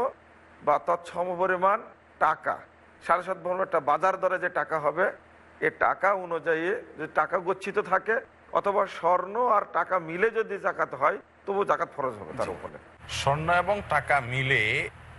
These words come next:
Speaker 3: কোনটার পরিমাণ ধরা হবে, এটা ক্লিয়ার করা দরকার জিনিসটা। অর্থাৎ সেটা কি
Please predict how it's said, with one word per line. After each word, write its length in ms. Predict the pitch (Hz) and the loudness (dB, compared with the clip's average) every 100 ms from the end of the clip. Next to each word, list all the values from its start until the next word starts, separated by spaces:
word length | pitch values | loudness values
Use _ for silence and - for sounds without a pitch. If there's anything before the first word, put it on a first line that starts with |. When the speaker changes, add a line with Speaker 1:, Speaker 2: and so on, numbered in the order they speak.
| - - - - | -18 -18 -18 -2
Speaker 3:
কোনটার 320 | 180 190 208 190 | 0 4 2 0
পরিমাণ 240 | 170 165 147 | 0 0 2
ধরা 140 | 151 156 | 0 0
হবে, 120 | 170 165 | 0 0
এটা 120 | 156 - | -2 0
ক্লিয়ার 220 | 135 120 | 0 2
করা 120 | 123 110 | 2 0
দরকার 220 | 101 98 95 | 0 -4 -6
জিনিসটা। 300 | 92 - - - - - - | -10 -8 -8 -8 -18 -6 -2
অর্থাৎ 280 | 120 - 156 - | 0 2 0 0
সেটা 160 | 139 139 | -2 -2
কি 80 | - | -4